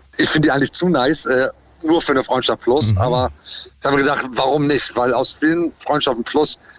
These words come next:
Speaker 1: ist schon was Festes geworden, weiß ich von Freunden.
Speaker 2: Ja,
Speaker 1: So, und dann,
Speaker 2: Freundschaft Plus
Speaker 1: ja.
Speaker 2: klingt auch manchmal so ein bisschen wie so, „Ach, wir sind zu faul, um das jetzt hier weiter auszubauen“ oder so, ne? Oder?
Speaker 1: Auch, ja.
Speaker 2: Ja.
Speaker 1: Ja, oder bei Männern ist auch oft so, auf Freundschaft Plus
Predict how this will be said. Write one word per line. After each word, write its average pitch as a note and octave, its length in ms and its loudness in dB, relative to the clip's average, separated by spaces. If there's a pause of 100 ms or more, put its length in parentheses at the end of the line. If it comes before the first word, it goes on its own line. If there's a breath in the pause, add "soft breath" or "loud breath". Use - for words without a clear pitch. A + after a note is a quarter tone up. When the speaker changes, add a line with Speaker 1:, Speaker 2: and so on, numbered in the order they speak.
(100)
Speaker 1:
ist C3+ 120 0
schon D3 120 -2
was C3+ 160 -2
Festes A#2 320 -2
geworden, G#2+ 460 -2 (140)
weiß A#2+ 220 0
ich G#2+ 80 -4
von A#2 160 -4
Freunden. G#2+ 420 -2 (840 loud breath)
Speaker 2:
Ja, A2+ 280 2
Speaker 1:
So, A2+ 440 2
und B2+ 80 0
dann, B2+ 320 -2
Speaker 2:
Freundschaft D3 380 0
Plus G3 140 0
Speaker 1:
ja. D3+ 80 2
Speaker 2:
klingt F#3+ 160 0
auch - 80 2
manchmal F3+ 240 0
so D#3+ 80 2
ein D#3+ 60 2
bisschen F3+ 300 0
wie E3+ 160 2
so, E3 320 0
„Ach, B2+ 120 0
wir C3+ 80 2
sind D3+ 200 0
zu D3 120 -2
faul, C#3 440 -2
um D#3 140 0
das C3+ 100 -2
jetzt C#3+ 160 -4
hier C3 180 -2
weiter A#2+ 320 -2
auszubauen“ F#3+ 680 -4
oder G#3 180 -2
so, A3 180 -4
ne? F3+ 120 -2
Oder? C#3 260 -2
Speaker 1:
Auch, - 180 -6
ja. B2 240 0 (140)
Speaker 2:
Ja. F#2 200 -4 (240)
Speaker 1:
Ja, C#3 100 2
oder D#3 180 0
bei D3+ 100 -2
Männern D#3 340 -2
ist D3+ 120 0
auch D3 100 0
oft C#3+ 160 0
so, D#3 140 2
auf C3+ 100 0
Freundschaft D#3 380 -2
Plus D#3 280 0